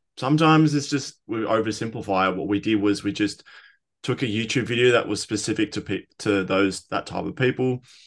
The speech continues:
people who watched the video. We send a trigger link, which then activates an email straight away, which only follows up people who've watched the video. And, you know, that was the way we fixed that problem, by, instead of pitching everyone, we're just gonna talk to people who were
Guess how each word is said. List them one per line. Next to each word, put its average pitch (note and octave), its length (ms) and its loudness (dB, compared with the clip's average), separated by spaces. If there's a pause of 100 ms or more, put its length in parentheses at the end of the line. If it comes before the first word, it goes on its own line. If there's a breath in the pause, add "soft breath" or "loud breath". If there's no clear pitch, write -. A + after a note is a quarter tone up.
(240 loud breath)
people G#2 200 -4
who G2+ 100 4
watched G#2 360 2
the A2 100 -2
video. G#2+ 640 2 (320 soft breath)
We G2+ 140 -6
send G2+ 260 -2
a F#2+ 60 -4
trigger A2 340 -2
link, G#2+ 480 -2 (500)
which G#2 220 -4
then G#2+ 460 -2
activates G2+ 680 -2 (140)
an G#2 160 -6
email G2+ 320 0
straight G2+ 360 -2
away, A2 420 4
which G#2 240 -6
only G2 220 -6
follows G2 280 -2
up F2 120 -6
people G2+ 280 -6
who've F#2+ 400 -2
watched G2+ 460 -2
the G#2 100 0
video. D3 580 4 (680 soft breath)
And, A#2+ 500 0
you G#2+ 80 -6
know, F#2+ 300 0
that A2+ 260 2
was A2+ 300 -6 (100)
the A2+ 100 -8
way G2+ 260 0
we G2 120 -2
fixed - 360 -6
that G2 180 -4
problem, F#2+ 360 -4
by, F#2 260 -6
instead G2 300 -8
of - 120 -16
pitching G2+ 320 -4
everyone, A2 340 0
we're G2+ 80 -4
just G2 240 -8
gonna F#2 140 -12
talk - 260 -6
to - 60 -14
people - 340 -10
who F#2+ 100 -6
were F#2+ 200 -10